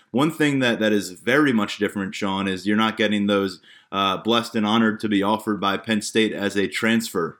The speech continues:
You don't get those kind of tweets, so you don't have a big offer list being compiled for some of these transfers. It can be hard to get a read on the, the genuine interest that's out there.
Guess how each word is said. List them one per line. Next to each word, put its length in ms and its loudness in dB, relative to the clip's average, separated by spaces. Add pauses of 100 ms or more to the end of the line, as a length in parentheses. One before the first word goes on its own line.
(100)
You 140 2
don't 200 2
get 220 2
those 200 2
kind 220 0
of 80 0
tweets, 320 2
so 240 2
you 180 2
don't 200 0
have 200 -2
a 60 -4
big 260 -2
offer 360 -2
list 320 0
being 200 2
compiled 540 -2
for 60 -20
some 160 -4
of 40 0
these 140 -2
transfers. 560 -2 (260)
It 120 -4
can 200 2
be 240 4
hard 480 0
to 140 0
get 220 4
a 140 4
read 420 0
on 200 0
the, 140 2
the 180 -4
genuine 540 0
interest 400 -4
that's 200 -2
out 200 -2
there. 240 0